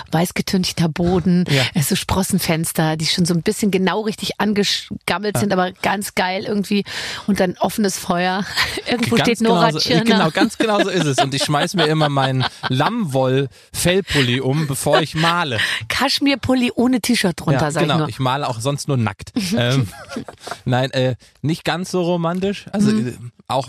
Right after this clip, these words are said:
Speaker 2: in Weißensee kosten Quadratmeter.
Speaker 1: Ja, eben, also
Speaker 2: Das ist
Speaker 1: ganz klein.
Speaker 2: Ja, es, nee, ist so ein, tatsächlich so ein vierzig Quadratmeter Räumchen in so
Speaker 1: Aber
Speaker 2: einem
Speaker 1: super.
Speaker 2: Riesenkomplex. Den habe ich jetzt seit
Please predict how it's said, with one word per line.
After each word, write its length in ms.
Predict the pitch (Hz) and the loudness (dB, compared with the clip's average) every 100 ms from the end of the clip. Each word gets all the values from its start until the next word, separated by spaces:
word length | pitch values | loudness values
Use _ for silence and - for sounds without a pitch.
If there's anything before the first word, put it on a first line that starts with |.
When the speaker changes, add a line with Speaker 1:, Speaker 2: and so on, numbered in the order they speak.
| 117 | -4
Speaker 2:
in 100 | 131 | -2
Weißensee 520 | 127 147 156 135 151 147 | 0 -2 -2 -2 -2 -4
kosten 380 | - 156 - 165 | -4 -4 -2 -6
Quadratmeter. 800 | 135 123 113 120 98 147 113 147 | -4 -2 -2 -4 -4 -4 -2 -2
Speaker 1:
Ja, 180 | 220 202 | 0 0
eben, 240 | - 220 196 | -2 -4 -2
also 180 | 135 110 | -2 0
Speaker 2:
Das 80 | |
ist 40 | 196 | 0
Speaker 1:
ganz 180 | 208 - | 0 -2
klein. 340 | 196 156 202 | -4 -2 2
Speaker 2:
Ja, 220 | 127 131 | 2 2
es, 200 | 139 - | 0 -2
nee, 200 | - 120 | -2 0
ist 100 | 139 | 2
so 80 | 151 | 0
ein, 60 | 127 | -2
tatsächlich 340 | 110 120 131 | -2 -2 -2
so 80 | 131 | -2
ein 40 | |
vierzig 280 | 113 143 - | -2 -4 -4
Quadratmeter 520 | - 110 113 135 139 | -6 -4 -4 -4 -6
Räumchen 400 | 131 127 131 147 | -4 -4 -4 -6
in 100 | 123 | -4
so 80 | 117 | -2
Speaker 1:
Aber 80 | 117 | 0
Speaker 2:
einem 100 | 117 | 0
Speaker 1:
super. 180 | 113 107 | 0 0
Speaker 2:
Riesenkomplex. 720 | 131 135 131 123 113 131 - | -2 -2 -4 -4 -2 -4 -4
Den 100 | 113 | -2
habe 80 | 117 | -2
ich 60 | 113 | -2
jetzt 120 | 113 | -4
seit 140 | 110 | -4